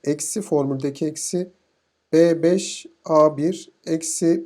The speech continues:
beş bölü birden cevap eksi beş, yani E şıkkı olur. Kökler çarpımı kaçtır? Kökler çarpımı c bölü a şeklindeydi.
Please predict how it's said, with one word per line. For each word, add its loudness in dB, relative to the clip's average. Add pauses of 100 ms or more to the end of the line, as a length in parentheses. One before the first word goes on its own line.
beş 0
bölü -2
birden 0
cevap -4
eksi -10
beş, -8
yani -4
E -2
şıkkı -14
olur. -20 (2250)
Kökler 4
çarpımı 0
kaçtır? -2
Kökler 0
çarpımı 0
c -2
bölü 0
a 4
şeklindeydi. -8